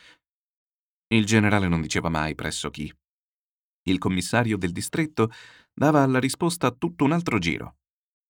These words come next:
"Domani senz'altro tornerò da lui per certi arretrati." I contadini del posto scrollavano le spalle e non dicevano niente. In sostanza, non si aveva di lui un'opinione molto favorevole.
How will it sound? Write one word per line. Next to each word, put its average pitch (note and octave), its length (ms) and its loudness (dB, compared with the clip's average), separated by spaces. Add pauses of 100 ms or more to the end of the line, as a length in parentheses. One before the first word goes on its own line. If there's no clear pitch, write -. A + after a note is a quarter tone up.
(220)
"Domani C3+ 460 6
senz'altro G2 580 0
tornerò F#2 460 4
da E2 80 0
lui E2+ 220 2
per F2+ 180 0
certi F#2 340 -2
arretrati." D2+ 800 -4 (880)
I D#2 120 -4
contadini F2 480 0
del E2+ 140 0
posto A2+ 300 -2
scrollavano G2 560 0
le B2 80 -4
spalle D3+ 360 0
e - 20 2
non C#3 140 2
dicevano C#3 360 -2
niente. D#2 440 -4
In - 120 -4
sostanza, F#2+ 540 2 (440)
non - 140 0
si - 120 -2
aveva G3+ 240 0
di D#2 100 -4
lui D#2+ 200 -2
un'opinione E2+ 540 0
molto A2+ 320 0
favorevole. A1+ 720 -6